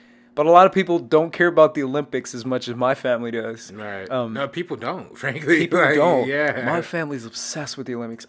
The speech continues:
Speaker 1: I grew
Speaker 2: Mm-hmm.
Speaker 1: up in, in a household that's very Latino and very,
Speaker 2: Mm-hmm.
Speaker 1: very, you know, like, prideful Colombian, prideful Mexican, prideful, like, we, we, specifically Colombian, 'cause I, I spent some time in Colombia when the Olympics were going on for a couple different Olympics. But basically, like,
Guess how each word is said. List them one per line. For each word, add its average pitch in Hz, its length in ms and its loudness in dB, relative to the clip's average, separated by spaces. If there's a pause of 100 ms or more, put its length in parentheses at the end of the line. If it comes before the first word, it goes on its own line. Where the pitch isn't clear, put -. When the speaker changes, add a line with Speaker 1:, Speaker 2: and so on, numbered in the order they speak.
Speaker 1:
I 175 160 8
grew 185 160 0
Speaker 2:
Mm-hmm. 170 80 6
Speaker 1:
up 160 140 2
in, 143 160 -2
in 135 60 -2
a 131 60 -2
household 123 680 0
that's 120 180 -8
very 131 200 0
Latino 120 480 -6 (380)
and 120 80 -14
very, 131 200 -2
Speaker 2:
Mm-hmm. 127 100 -16
Speaker 1:
very, 127 260 -4 (140)
you 117 100 -14
know, 110 200 -14
like, 107 320 -18
prideful 127 340 0
Colombian, 120 420 -6
prideful 120 320 -6
Mexican, 117 520 -12
prideful, 117 420 -8 (260)
like, 123 160 -6
we, 135 180 -4
we, 147 220 -10
specifically 143 560 -4
Colombian, 110 440 -6
'cause 113 160 -10
I, 113 140 0
I 113 180 -4 (480)
spent 127 260 -8
some 110 100 -12
time 117 200 -6
in 113 60 -12
Colombia 113 360 -10
when 107 140 -14
the 107 60 -14
Olympics 110 340 -18
were 110 60 -16
going 110 200 -12
on 110 300 -14 (380)
for 120 160 -6
a 117 40 -8
couple 139 400 -2
different 123 280 -4
Olympics. 135 280 -6
But 120 160 -8
basically, 143 400 -2
like, 117 320 -4